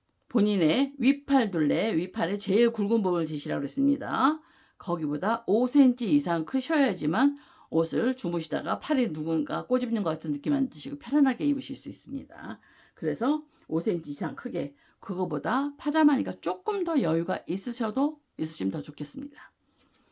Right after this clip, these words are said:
그래서 그의 그 오 센티 이상의 크기가 나왔다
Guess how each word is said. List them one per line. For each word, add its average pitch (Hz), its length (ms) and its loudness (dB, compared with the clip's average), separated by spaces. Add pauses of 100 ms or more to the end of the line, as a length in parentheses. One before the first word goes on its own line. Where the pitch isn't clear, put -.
(840)
그래서 277 260 4
그의 254 540 6
그 196 240 2
오 190 160 4
센티 269 280 6
이상의 226 340 0
크기가 190 280 -4
나왔다 175 600 2